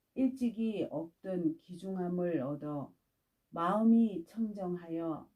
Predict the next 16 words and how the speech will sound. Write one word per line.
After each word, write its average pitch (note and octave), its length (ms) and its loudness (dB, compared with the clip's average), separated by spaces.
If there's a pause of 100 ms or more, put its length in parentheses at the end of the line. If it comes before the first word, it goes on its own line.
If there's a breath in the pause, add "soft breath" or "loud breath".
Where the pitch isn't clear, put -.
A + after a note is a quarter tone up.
(140)
뛸 A3+ 240 -2
듯이 A#3 600 -2
기뻐하며 D#3 880 -6 (800)
자리에서 G#3+ 840 4
일어나 F3 720 -2 (200)
부처님께 F#3 1160 0
머리 F#3 260 -6
숙여 E3+ 640 -10 (440)
예배하고 F3 960 -4 (840)
한쪽으로 A3 920 2
물러나 F3 760 -4 (140)
부처님의 G#3+ 840 0
거룩한 G#3+ 580 -2
얼굴을 F3+ 800 -4
우러러 F3+ 540 -4
보면서 D#3 840 -6